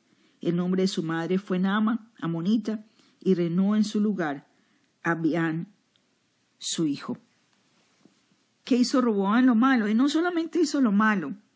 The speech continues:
y batallaban Judá e Israel constante-, constantemente. No solamente eso, sino que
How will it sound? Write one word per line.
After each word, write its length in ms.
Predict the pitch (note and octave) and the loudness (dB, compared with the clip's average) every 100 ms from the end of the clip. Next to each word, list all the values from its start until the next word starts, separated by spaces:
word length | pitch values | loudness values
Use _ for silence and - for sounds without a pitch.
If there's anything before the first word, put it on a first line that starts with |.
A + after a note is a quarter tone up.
| _ _ | _ _
y 120 | - | 0
batallaban 800 | F#3+ F3 G3 G3 A#3+ B3 A3 G3+ | 0 0 0 2 4 4 2 -2
Judá 380 | G3+ G#3 A3+ A#3+ | -2 0 2 2
e 80 | G3+ | 0
Israel 360 | F#3 G3 G#3 G#3+ | -2 -2 -4 -2
constante-, 680 | B3 A3+ A#3 A#3 B3+ B3+ - | -4 -2 0 0 -2 -4 -2
constantemente. 960 | A3+ A3+ A#3 A#3 B3 C4 G3+ F#3 F3 - - - - - | 0 0 0 0 2 2 0 -4 -8 -12 -20 -20 -20 -4
No 140 | A3 C4 | 2 2
solamente 540 | C#4 C#4+ C4+ B3+ C#4+ | 4 4 2 2 0
eso, 180 | B3 C4+ | 0 2
sino 400 | C4 A#3+ A3+ A3 | 4 4 4 2
que 240 | D4+ D4 | 2 0